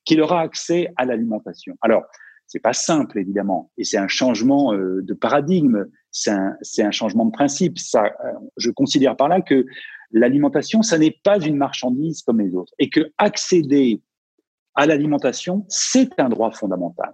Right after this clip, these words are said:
Et donc, je plaide et je veux travailler à mettre en place, dès qu'il sera possible,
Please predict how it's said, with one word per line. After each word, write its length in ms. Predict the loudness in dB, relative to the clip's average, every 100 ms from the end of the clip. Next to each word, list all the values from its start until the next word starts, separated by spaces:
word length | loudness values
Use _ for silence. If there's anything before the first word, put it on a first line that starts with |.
| _
Et 80 | 2
donc, 240 | 4 2
je 160 | 2 2
plaide 500 | 2 2 2 0 -4 -10 _ _
et 80 | 0
je 100 | 2
veux 320 | 2 4 2
travailler 640 | 0 -2 0 2 4 4 2 _ -20 -20 -16 -14 -8 0
à 140 | 2
mettre 380 | 4 4 2 -2
en 80 | 0
place, 480 | 2 2 -2 -12 -18 _ _
dès 160 | -2 -2
qu'il 100 | -2
sera 180 | -2 0
possible, 460 | 0 2 2 2